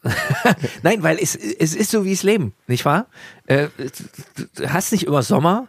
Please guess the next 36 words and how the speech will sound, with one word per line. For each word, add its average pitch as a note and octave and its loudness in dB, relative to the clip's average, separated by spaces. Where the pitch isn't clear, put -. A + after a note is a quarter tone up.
ne? C#3+ 2
Und C#3 -2
ich - -6
finde G#3 2
auch F3+ 0
dieses, F3 2
es - 0
stirbt F#3+ 4
etwas, F#2+ -4
ne? C#3+ 4
Also D3 2
so D3+ 6
etwas D3 0
gefriert C#3 2
und A2 -6
stirbt - 0
und C#3 2
dann D3 4
kommen D3+ 2
wieder C#3+ 6
die C#3+ 0
Knospen. - -4
So G3+ 4
ist C4 -4
doch G#3 -2
das G#3 -4
Leben. E3 0
Ne? C3+ 0
Und, D#3 2
und D#3 -2
ich C3+ -6
kann F3 -2
dem G3+ 2
total F3 -2
was E3+ -2
abgewinnen. A2 -2